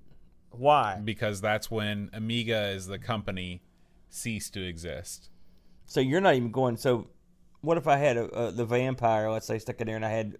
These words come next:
Speaker 1: three point one in there? Well, we're good to go?
Speaker 2: Yeah.
Speaker 1: That's it. So you're, that's a,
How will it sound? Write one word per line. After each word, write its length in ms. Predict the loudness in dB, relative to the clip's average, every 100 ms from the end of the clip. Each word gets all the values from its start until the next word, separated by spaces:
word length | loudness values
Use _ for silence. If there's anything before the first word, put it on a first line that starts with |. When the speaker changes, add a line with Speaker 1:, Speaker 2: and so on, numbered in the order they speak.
| -12
Speaker 1:
three 320 | -4 -2 -2
point 260 | -4 -6 -6
one 220 | -6 -6
in 140 | -6 -8
there? 240 | -10 -16 -20 -20 -20 -20 -20 -8
Well, 120 | -6
we're 80 | -2
good 140 | 0
to 40 | 0
go? 400 | 2 2 2 -2
Speaker 2:
Yeah. 200 | -6 -6 -10 -10 -6 -4 -6 -8 -12 -20 -20 -20 -20 -20 -20 -20 -20 -8
Speaker 1:
That's 200 | -6 -4
it. 180 | -4 -2
So 120 | 2
you're, 240 | 2 4 4
that's 240 | 4 4
a, 160 | 2